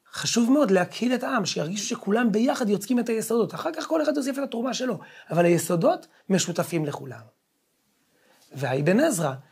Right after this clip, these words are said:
שהוא מסביר שהכוונה היא בשביל התרומה שכל אחד תורם. אתה מקהיל את העם כדי להגיד להם, "תתר-, אה, שצריך לתרום הרבה.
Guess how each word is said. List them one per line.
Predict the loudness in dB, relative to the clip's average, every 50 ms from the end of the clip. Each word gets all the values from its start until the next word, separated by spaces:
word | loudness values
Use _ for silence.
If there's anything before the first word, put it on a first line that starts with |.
| _ -10
שהוא | -4 0 2 2 2
מסביר | 2 0 0 0 2 2 2 2 0 -2 -6 -12 _ -8
שהכוונה | -6 -4 -2 0 2 2 2 0 0 0 0
היא | 0 0 -2 -4 -6 -8 -10
בשביל | -8 -8 -4 0 0 0
התרומה | 0 0 0 0 0 2 2 0 0
שכל | 0 0 2 2
אחד | 2 2 0 -2
תורם. | -2 -4 -6 -4 -6 -6 -8 -10 -12 -14 _
אתה | -8 -6
מקהיל | -6 -6 -4 -2 -2 0 0
את | 0 0
העם | -2 -2 -2
כדי | -2 -2 -2
להגיד | 0 0 2 2
להם, | 2 2 0
"תתר-, | -2 -4 -6 -6 -6 -8 -6 -4 -2
אה, | -2 -2 0 0
שצריך | -2 -2 -2 -4 -4 -4 -2
לתרום | -2 -2 0 0 0 0
הרבה. | 0 2 0 0